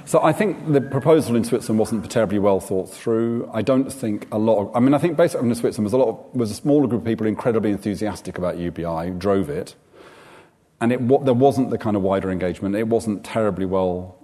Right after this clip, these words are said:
thought through or planned. So, you know, that's fine. Finland, there's sixty percent support, and they're gonna be piloting it next year. So, you know, I, I, I, I, I, and by the way, I'm not saying, you know, take on any argument and you'll win it.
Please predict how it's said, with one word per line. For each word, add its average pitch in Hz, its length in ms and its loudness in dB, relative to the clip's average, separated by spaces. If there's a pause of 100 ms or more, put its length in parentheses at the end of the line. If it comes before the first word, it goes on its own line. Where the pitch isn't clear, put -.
(140)
thought - 480 -2
through 87 560 -4 (380)
or 87 120 -4
planned. 78 460 -6
So, 147 380 0 (180)
you - 80 2
know, 165 60 2
that's 196 200 0
fine. - 260 -2 (380)
Finland, 123 420 2
there's 117 140 0
sixty - 300 -6
percent 110 340 -4
support, 90 360 -4
and 95 80 -4
they're 101 80 -4
gonna 101 120 -4
be 95 80 -4
piloting 95 460 -4
it 85 80 -6
next 95 320 -8
year. 85 180 0
So, 113 380 0
you 151 160 0
know, 107 220 2
I, 131 120 -2
I, 139 200 -6
I, 139 180 -4
I, 147 560 0
I, 175 140 0
and 185 260 -2
by 233 100 4
the 240 60 6
way, 190 80 4
I'm 190 100 2
not 233 160 0
saying, 131 640 2 (1300)
you 143 80 0
know, 127 100 2
take 160 240 0
on 131 80 4
any 131 160 4
argument 110 400 2
and 113 100 2
you'll 117 180 4
win 117 160 2
it. - 220 -8